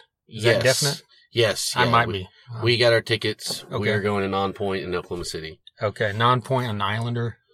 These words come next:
Speaker 1: will be
Speaker 2: Yes.
Speaker 1: there this Saturday night in Oklahoma City area, so.
Speaker 2: And I may or may not see you there.
Speaker 1: Yeah, hit us up. Hit up Jason. Hit up me, maybe.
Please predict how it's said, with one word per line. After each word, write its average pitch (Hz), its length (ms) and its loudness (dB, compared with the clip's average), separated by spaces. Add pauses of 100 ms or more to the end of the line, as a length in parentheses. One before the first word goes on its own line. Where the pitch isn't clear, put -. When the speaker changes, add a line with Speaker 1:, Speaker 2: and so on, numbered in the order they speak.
(120)
Speaker 1:
will 110 80 -8
be 95 140 -4
Speaker 2:
Yes. - 80 -2
Speaker 1:
there 113 180 0
this 107 180 -2
Saturday 113 480 -2
night 110 280 -4
in 113 80 -6
Oklahoma 107 260 -4
City 117 220 -4
area, 117 280 -4
so. 110 280 -6 (240)
Speaker 2:
And 95 160 0
I 95 100 -2
may 98 320 0
or 98 80 -2
may 92 180 2
not 95 200 0
see - 160 -6
you 92 100 -4
there. 78 280 -6 (680)
Speaker 1:
Yeah, 127 200 0
hit 139 220 2
us 127 220 4
up. 135 180 6 (120)
Hit 135 120 4
up 127 160 4
Jason. 127 400 2
Hit 120 120 0
up 120 120 -2
me, 123 180 -2
maybe. 123 340 -2